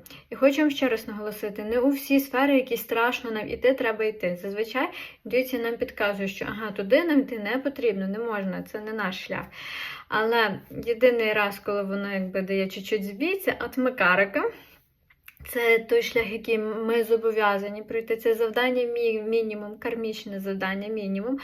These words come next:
поруч з раху. Та? Раху показує завдання мінімум на це життя. І атма карика.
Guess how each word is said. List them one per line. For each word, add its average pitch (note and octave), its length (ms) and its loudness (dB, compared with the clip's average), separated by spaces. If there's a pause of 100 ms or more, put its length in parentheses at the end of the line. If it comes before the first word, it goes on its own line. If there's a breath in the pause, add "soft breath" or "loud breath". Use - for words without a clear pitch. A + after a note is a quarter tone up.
(240 loud breath)
поруч G#3 300 2
з - 80 -8
раху. F#3+ 360 0
Та? A#3 240 -4
Раху F#3+ 420 0
показує C#4 440 0
завдання C#4 440 2
мінімум C#4+ 440 4
на C#4 100 4
це C#4 160 0
життя. C#4 280 0 (340 loud breath)
І B3 100 6
атма B3+ 340 4
карика. A#3+ 540 -4